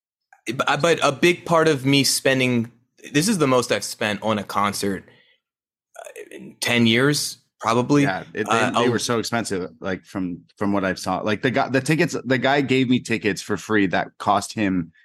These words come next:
Speaker 2: like, over eight hundred dollars or something like that. Which
Speaker 1: Wow.
Speaker 2: they, which ticket price, like, face value was,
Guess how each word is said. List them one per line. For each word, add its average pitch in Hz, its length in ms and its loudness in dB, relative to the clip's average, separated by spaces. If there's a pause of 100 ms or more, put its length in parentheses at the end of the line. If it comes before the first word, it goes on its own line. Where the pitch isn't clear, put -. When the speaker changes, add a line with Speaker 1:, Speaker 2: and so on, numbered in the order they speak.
(240)
Speaker 2:
like, 92 260 0
over 104 240 2
eight 95 140 -2
hundred 98 220 0
dollars 85 340 -4
or 78 60 -10
something 85 260 -6
like 82 140 -6
that. 71 260 -8
Which - 240 0
Speaker 1:
Wow. 107 120 -2
Speaker 2:
they, 131 120 2
which 127 280 0
ticket 202 320 0
price, 110 420 -2
like, 117 260 -2
face 160 320 0
value 104 300 2
was, 90 100 -4